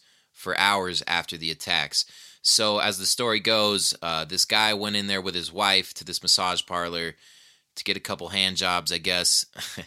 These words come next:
<laughs> I don't know what the fuck's going on there. Just kidding, that's mean. Um, but, and then the kid came in and fucking shot everyone. This kid kills this guy's wife,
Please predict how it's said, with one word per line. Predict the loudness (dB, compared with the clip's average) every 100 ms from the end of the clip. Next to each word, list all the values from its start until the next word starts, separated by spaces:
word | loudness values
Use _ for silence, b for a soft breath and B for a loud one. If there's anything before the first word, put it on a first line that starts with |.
| -16
<laughs> | -18 -18 -18 -14
I | -10
don't | -6 -2
know | -2 -2
what | -4 -8
the |
fuck's | -6 -4 -4
going | -4 -4
on | -2
there. | 2 4 2 -4 _ _ _ _ _ _ _ _ -10 B B B B B B B
Just | 4 4 6
kidding, | 4 4
that's | 2 0
mean. | 0 0 -2 -4 0
Um, | 2 2 0
but, | 2 4 4
and | 4
then | 4
the |
kid | 4 4 4
came | 4 4
in | 2
and | 0
fucking | 0 0 4
shot | 4 6 6
everyone. | 4 2 0 0 -2
This | -2 0 0
kid | 0 0 0
kills | 2 4 2 0
this | 0 2
guy's | 4 4 2
wife, | 2 4 6 2 0 -6